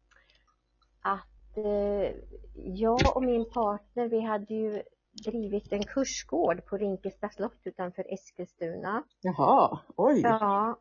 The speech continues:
Speaker 1: och det var ju där som vi startade nätverket för mirakelkursen. Och det var nittonhundra, nej, va-, ja, just det. Nittonhundranittiotre, den nittonde oktober, som vi startade nätverket.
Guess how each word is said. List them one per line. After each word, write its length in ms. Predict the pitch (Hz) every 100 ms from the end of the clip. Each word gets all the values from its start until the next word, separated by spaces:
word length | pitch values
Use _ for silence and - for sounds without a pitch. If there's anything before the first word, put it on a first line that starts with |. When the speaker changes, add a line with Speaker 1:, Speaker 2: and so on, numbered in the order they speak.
| - _
Speaker 1:
och 140 | 226 220
det 100 | 226
var 120 | 220
ju 100 | 220
där 320 | 214 220 254
som 260 | 262 - 240
vi 100 | 214
startade 800 | - - 220 180 196 - 202 208
nätverket 960 | 208 196 190 _ 233 370 294 _ 185 -
för 80 |
mirakelkursen. 1000 | 180 175 156 165 - 160 170 165 160 160 165 _ _ _ _ _
Och 100 | 180
det 80 | 180
var 120 | 180
nittonhundra, 720 | 190 185 180 175 165 160 165 - _ _ _ _ _ _
nej, 120 | 196 214
va-, 100 | 190
ja, 320 | 190 185 196
just 240 | 208 240 -
det. 160 | 160 151 _ _ _
Nittonhundranittiotre, 1300 | 220 247 233 214 208 196 196 - 226 - 208 254 233
den 240 | 185 185 190
nittonde 400 | 190 _ 180 180 185 185 - -
oktober, 540 | - - 202 294 339
som 180 | 175 -
vi 80 | 156
startade 500 | - 151 - - -
nätverket. 640 | - - - 156 196 214